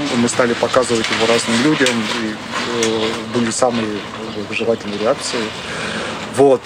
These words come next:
э, и сейчас вот мы утвердились в мысли, мысли, что нужно делать именно так. А, кроме того,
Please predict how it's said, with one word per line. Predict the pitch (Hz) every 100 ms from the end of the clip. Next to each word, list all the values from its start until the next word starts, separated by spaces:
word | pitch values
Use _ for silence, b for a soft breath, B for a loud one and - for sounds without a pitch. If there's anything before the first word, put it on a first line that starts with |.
| - 123
э, | 120 120 123
и | 135 170
сейчас | - 135 147 156 - - 113
вот | 135 117
мы | 135
утвердились | 143 120 117 131
в | -
мысли, | 123 - 117 -
мысли, | 131 -
что | 117 120
нужно | 120 113 107 101
делать | 117 113 - 113
именно | 113 107 -
так. | 87 - - - - - - - -
А, | 113 -
кроме | - 143 175 160
того, | 160 131 120